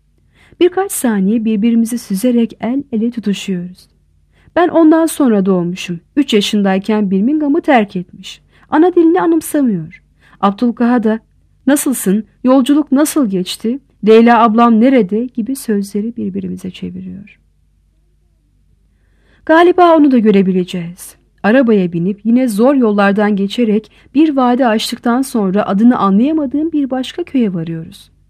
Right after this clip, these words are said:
Ablam orada oturuyor. Mısır tarlalarından, yeşil çayırlardan geçiyoruz. Dağlardaki o korkunç yolculuktan sonra rahatlatıcı ve hoş bir görüntü.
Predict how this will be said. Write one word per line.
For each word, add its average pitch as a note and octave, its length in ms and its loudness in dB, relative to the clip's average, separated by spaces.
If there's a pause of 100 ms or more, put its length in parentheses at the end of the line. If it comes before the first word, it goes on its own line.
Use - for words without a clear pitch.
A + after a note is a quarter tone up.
(540)
Ablam E4 280 0
orada C#4 340 2
oturuyor. F3 600 -6 (880)
Mısır C#4+ 300 -4
tarlalarından, F#3 1040 0
yeşil A#3 380 0
çayırlardan F#3+ 800 0
geçiyoruz. E3+ 640 -14 (640)
Dağlardaki E4+ 680 2
o - 200 -4
korkunç D#4 540 -4
yolculuktan A#3 680 0
sonra F#3+ 560 -2 (280)
rahatlatıcı G#3 720 0
ve A#3+ 80 -2
hoş F4 380 -6
bir A3 100 0
görüntü. E3+ 500 -10